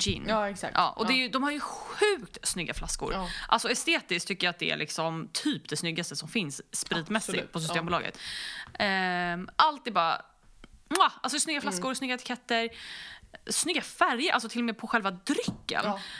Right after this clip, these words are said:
Speaker 1: Jag såg idag att de hade någon svart aperitif, typ kolsvart.
Speaker 2: Oh.
Speaker 1: Ja, och du vet, och så har de gjort liksom så hela flaskan ska vara kolsvart också. Äh, men alltså,
Speaker 2: Wow.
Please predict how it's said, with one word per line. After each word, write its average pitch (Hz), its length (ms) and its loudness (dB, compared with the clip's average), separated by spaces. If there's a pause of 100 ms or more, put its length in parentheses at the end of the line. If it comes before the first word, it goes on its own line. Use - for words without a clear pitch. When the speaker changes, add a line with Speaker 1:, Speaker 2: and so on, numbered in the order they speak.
(100)
Speaker 1:
Jag 254 180 2
såg 277 160 0
idag 311 200 4
att 339 80 0
de 240 100 0
hade 185 180 0
någon 180 140 -2
svart - 500 0 (640)
aperitif, - 760 0
typ - 180 -6
kolsvart. 302 880 4 (160)
Speaker 2:
Oh. 214 420 -2
Speaker 1:
Ja, 214 320 6
och 254 80 0
du 233 80 4
vet, 226 120 4
och 226 120 0
så 254 60 0
har 254 60 2
de 247 80 2
gjort 277 180 -4
liksom 196 200 -2
så 190 80 -2
hela 185 120 2
flaskan - 460 -2
ska 202 80 -4
vara - 100 -2
kolsvart - 440 -4
också. - 260 -6
Äh, 202 220 6
men 196 120 0
alltså, 190 240 0 (240)
Speaker 2:
Wow. 170 360 -4